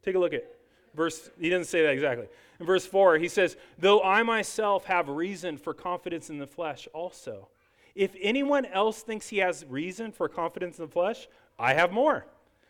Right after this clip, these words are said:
Circumcised on the eighth day, of the people of Israel, of the tribe of Benjamin, a Hebrew of Hebrews, as to the law, a Pharisee, as to zeal, a persecutor of the church, as to righteousness under the law, blameless."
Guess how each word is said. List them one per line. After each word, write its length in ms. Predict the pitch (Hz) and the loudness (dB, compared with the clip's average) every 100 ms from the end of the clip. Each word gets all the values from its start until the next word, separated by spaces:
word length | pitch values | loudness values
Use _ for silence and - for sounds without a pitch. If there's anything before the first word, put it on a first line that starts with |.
| _ | _
Circumcised 680 | - 190 185 196 - 185 185 | -4 -4 0 -2 2 2 2
on 100 | 190 | -2
the 120 | 190 | -2
eighth 260 | 185 180 - | -4 -6 -4
day, 320 | 202 185 143 - _ _ - | -2 0 -4 -12 _ _ -4
of 140 | 143 | -2
the 60 | 170 | -2
people 320 | 180 180 196 | -4 0 2
of 100 | 180 | 2
Israel, 460 | 190 180 147 117 - _ | 0 -2 -2 -2 -8 _
of 100 | 131 | -4
the 60 | 160 | -4
tribe 260 | - 180 185 | 0 2 2
of 100 | 185 | 2
Benjamin, 520 | 196 185 165 127 110 _ - | -2 -2 -8 -8 -12 _ -16
a 40 | |
Hebrew 340 | 139 202 196 185 | -6 2 2 2
of 80 | |
Hebrews, 540 | - 208 196 151 120 - _ | -2 -4 -4 -4 -8 -18 _
as 280 | 175 185 - | 4 4 2
to 60 | |
the 60 | 190 | 0
law, 280 | 180 185 185 | 4 4 2
a 60 | |
Pharisee, 640 | 151 - 202 202 - 143 107 - - | -4 -2 0 -2 -4 -8 -8 -18 -10
as 340 | 170 170 - | -8 -8 -8
to 80 | 175 | -12
zeal, 380 | 151 185 202 214 | -6 0 0 -2
a 60 | |
persecutor 540 | - 196 - - 196 185 | -6 -8 -8 -10 -6 -4
of 60 | |
the 60 | 170 | -6
church, 420 | - 208 147 - - - _ | -6 -6 -6 -10 -20 -20 _
as 300 | 170 185 185 | -2 -2 -2
to 100 | - | -2
righteousness 720 | 185 175 190 190 208 - 180 | 0 2 2 -2 -12 -12 -8
under 180 | 196 185 | -6 -4
the 140 | 180 175 | -2 0
law, 240 | 175 185 - _ | 0 -2 -8 _
blameless." 760 | 120 165 175 190 131 92 - | -4 2 2 2 -6 -8 -20